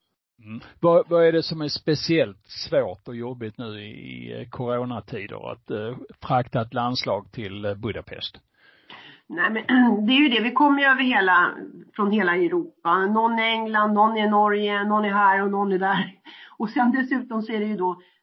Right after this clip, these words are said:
Speaker 2: testning då som ska göras fyrtioåtta timmar innan. Sen när vi kommer fram,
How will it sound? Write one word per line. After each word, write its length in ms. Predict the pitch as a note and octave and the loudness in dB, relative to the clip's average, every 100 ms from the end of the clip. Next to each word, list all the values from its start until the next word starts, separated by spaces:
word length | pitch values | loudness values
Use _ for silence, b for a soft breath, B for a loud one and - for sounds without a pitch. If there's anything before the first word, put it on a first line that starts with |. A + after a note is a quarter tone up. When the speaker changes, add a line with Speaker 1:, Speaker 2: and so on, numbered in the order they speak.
| _ - | _ -6
Speaker 2:
testning 640 | A3+ A3 _ - A#3 A3 | -4 -6 _ -6 -4 -2
då 240 | D3+ E3+ F#3+ | -2 -2 -2
som 160 | F#3 | -4
ska 140 | E3+ F#3 | -6 -6
göras 500 | F3+ E3+ - F3+ - | -4 -6 -10 -14 -12
fyrtioåtta 520 | A#3 C#4 C4 C4 B3 | -8 2 2 2 -2
timmar 340 | B3+ A#3+ A3+ | 0 2 2
innan. 520 | A3+ A3+ G#3+ A3 A3 | 0 -2 2 2 2
Sen 160 | A3 F3+ | -4 -6
när 100 | F#3 | -4
vi 100 | G#3 | -4
kommer 240 | G#3+ A3 | -4 -4
fram, 800 | A3 - G#3 A3 A#3+ B3+ C4 C4+ | -6 -6 2 6 6 4 -2 -4